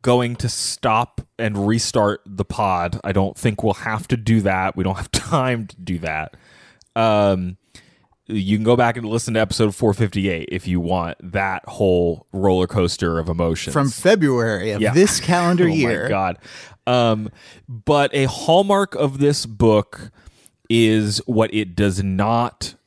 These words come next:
Speaker 1: tell you. And when I say that out loud, it sounds like, uh, a little trite, but I, I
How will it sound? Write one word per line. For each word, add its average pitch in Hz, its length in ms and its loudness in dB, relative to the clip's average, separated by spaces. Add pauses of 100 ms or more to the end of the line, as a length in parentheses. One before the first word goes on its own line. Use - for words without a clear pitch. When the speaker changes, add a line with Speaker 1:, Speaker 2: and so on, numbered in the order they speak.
(140)
Speaker 1:
tell 107 320 2
you. 76 300 -4
And 98 140 -2
when 117 100 0
I 120 60 0
say - 180 0
that 196 120 2
out 180 180 2
loud, 139 200 2
it 127 120 -4
sounds 131 300 -2
like, - 240 -4 (380)
uh, 117 240 2
a 104 60 2
little 113 260 4 (140)
trite, 113 720 0
but 123 160 0
I, 113 240 2 (720)
I 123 120 2